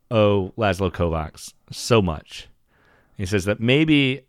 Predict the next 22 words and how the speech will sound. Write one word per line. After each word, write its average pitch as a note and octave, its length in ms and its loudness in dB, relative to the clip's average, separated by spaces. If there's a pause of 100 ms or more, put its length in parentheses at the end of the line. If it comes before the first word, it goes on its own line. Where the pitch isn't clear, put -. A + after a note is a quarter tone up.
(200)
in A#2+ 120 0
a G#2+ 60 0
documentary G2+ 680 2
on F2 140 2
B F2+ 120 0
B F2 180 0
S, E2 200 -2
you'll F2 100 -2
hear G2+ 180 2
about F2+ 200 0
how F2 140 -2
much F2 220 -4
we F2 160 -2
owe E2+ 140 -2
him. D2 300 -10 (920)
Uh, F#2+ 380 0 (840)
and A#2 180 2
I A2+ 180 0 (280)
had D3 200 2
to D3+ 60 0
think C#3 280 -4
back, A#2+ 520 2